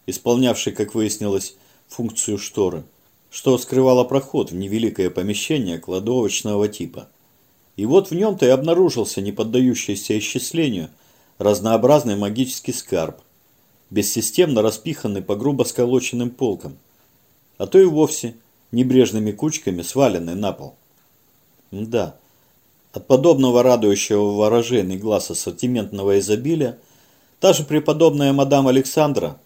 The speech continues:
которая Маргарита, всяко бы и зашла сперва на слюну, а затем на зависть черную.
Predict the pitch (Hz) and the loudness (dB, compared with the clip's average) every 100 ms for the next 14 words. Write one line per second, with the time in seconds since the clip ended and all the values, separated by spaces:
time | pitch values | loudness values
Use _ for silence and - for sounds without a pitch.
0 | _ _ - 92 101 90 95 98 107 110 | _ _ -10 -2 0 0 0 0 2 2
1 | 92 - - _ _ _ _ - - 143 | -2 -8 -20 _ _ _ _ -6 0 0
2 | 110 98 95 107 110 - 82 69 _ _ | 2 2 2 0 -2 -4 -4 -6 _ _
3 | - - 95 92 85 80 95 98 123 127 | -8 -2 0 0 -2 -6 -6 -4 -6 -8
4 | _ _ _ - 85 104 127 156 131 - | _ _ _ -8 -2 -2 0 -4 -4 -8
5 | 104 107 123 92 - - 104 87 80 | -6 2 2 2 -2 -2 -2 -2 -12